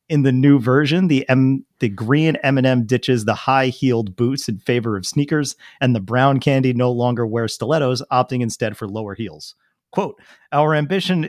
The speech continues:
is to upend the expected breakthrough barriers and discover the little joys shared in everyday life. Imagine a world with less judgment and more connection and consistent laughter," end quote, the company said on its website.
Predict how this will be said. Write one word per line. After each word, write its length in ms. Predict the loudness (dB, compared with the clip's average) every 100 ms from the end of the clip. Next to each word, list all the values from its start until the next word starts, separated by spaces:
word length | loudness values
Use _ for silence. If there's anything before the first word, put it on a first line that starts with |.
| -4
is 100 | -4
to 120 | -2
upend 500 | -2 -2 0 0 0
the 80 | -2
expected 760 | -4 -4 0 0 2 0 -2 -6
breakthrough 540 | -2 -2 -2 -2 -2
barriers 600 | 0 2 2 2 0 -2 -2
and 120 | -2
discover 500 | -2 -2 0 2 2
the 100 | 0
little 300 | -2 -2 -2
joys 600 | -2 -2 0 2 0 -4 -12 -20 -12
shared 400 | -2 0 2 2
in 100 | 0
everyday 400 | -2 0 0 0
life. 360 | 0 0 -2 -4 _ _ _ -2
Imagine 420 | 2 4 4 2
a 60 | 2
world 420 | 4 4 4 0
with 180 | -4 -2
less 280 | 0 0 -2
judgment 520 | -2 -2 0 -2 0
and 180 | 0 2
more 300 | 2 2 0
connection 640 | -2 -6 -4 -4 -2 -4 -8 -20 _ -2
and 280 | 2 2
consistent 720 | 2 0 0 0 0 2 0 0
laughter," 520 | -4 -4 -6 -14 -10
end 220 | -6 -4 -4
quote, 280 | -4 -6 -8
the 120 | -10
company 280 | -4 -4 -4
said 280 | -8 -8 -8
on 140 | -8 -10
its 100 | -8
website. 400 | -6 -4 -4